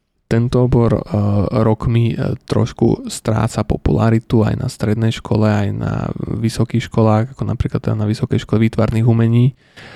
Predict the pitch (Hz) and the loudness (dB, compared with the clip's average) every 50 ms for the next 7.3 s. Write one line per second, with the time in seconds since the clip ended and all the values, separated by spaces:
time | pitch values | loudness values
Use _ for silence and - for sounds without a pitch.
0 | - - - - _ - - 110 107 104 107 110 110 110 110 110 110 110 107 110 | -20 -20 -20 -20 _ -6 -2 0 2 2 4 4 4 4 4 4 4 4 4 4
1 | 110 - - - - _ _ _ _ 123 117 - 120 107 104 107 113 113 110 110 | 2 2 0 -2 -8 _ _ _ _ 0 0 0 0 0 2 4 4 4 2 2
2 | - - 113 110 107 120 - - - - - - - 156 - 107 117 139 - - | 0 0 2 2 2 2 0 0 -2 0 2 2 2 2 2 4 2 2 0 -2
3 | - - - - _ - 117 110 107 107 107 110 123 - - _ _ _ _ _ | -10 -14 -16 -12 _ -2 0 0 2 2 2 0 0 -2 -4 _ _ _ _ _
4 | _ - 123 131 147 - - 160 143 - 127 123 120 120 117 113 - - - 110 | _ 0 0 0 0 0 -2 -2 0 2 4 4 6 6 4 4 2 0 -2 0
5 | 117 127 131 127 123 110 117 113 - - 117 110 104 - - - - 107 107 110 | 0 2 2 2 2 2 0 0 2 0 0 0 2 0 -2 0 2 2 4 4
6 | 113 110 131 110 107 104 107 104 104 104 - - - 131 - - - - - - | 4 4 4 2 4 4 4 4 2 2 0 -2 -2 -2 -2 0 0 0 0 0
7 | - - - - - _ | 0 0 -2 -4 -6 _